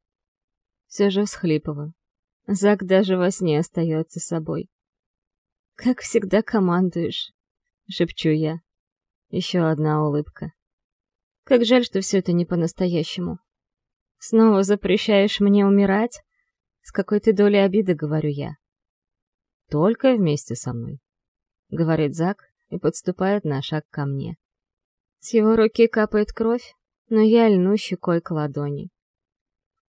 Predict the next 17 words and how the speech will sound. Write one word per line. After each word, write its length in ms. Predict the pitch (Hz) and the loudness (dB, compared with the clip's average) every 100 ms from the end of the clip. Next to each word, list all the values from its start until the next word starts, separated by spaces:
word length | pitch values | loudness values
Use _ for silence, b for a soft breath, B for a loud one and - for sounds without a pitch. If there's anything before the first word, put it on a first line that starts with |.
| _ _ | _ _
«Только 480 | 143 147 226 - 254 | -4 0 0 0 0
вместе», 560 | 202 151 135 - - 180 _ _ _ _ _ _ _ _ - | 0 -2 -4 -10 -20 -20 _ _ _ _ _ _ _ _ -6
твердо 320 | 196 185 180 | -2 0 0
говорит 440 | 175 180 180 175 | 0 0 0 -2
он, 240 | 196 233 254 _ _ _ _ | -4 -4 -6 _ _ _ _
проводя 500 | 220 214 214 214 208 | 0 2 4 4 4
большим 380 | 190 180 202 196 | 2 0 -2 -2
пальцем 360 | 190 196 196 | -2 -2 -4
мне 160 | 180 180 | -2 -4
по 120 | - | -6
щеке, 420 | - - - 190 - _ _ _ | -8 -10 -8 -8 -10 _ _ _
рисуя 500 | 196 180 - 208 185 - | -2 -2 0 0 0 -2
алый 240 | 175 160 | -4 -4
полукруг. 600 | - 156 151 - - _ _ _ _ _ _ _ _ | -4 -6 -6 -8 -12 _ _ _ _ _ _ _ _
«Ты 160 | 185 160 | -2 0
меня 260 | 156 147 | 0 -2
поняла?» 400 | - 143 127 160 | -4 -6 -6 -8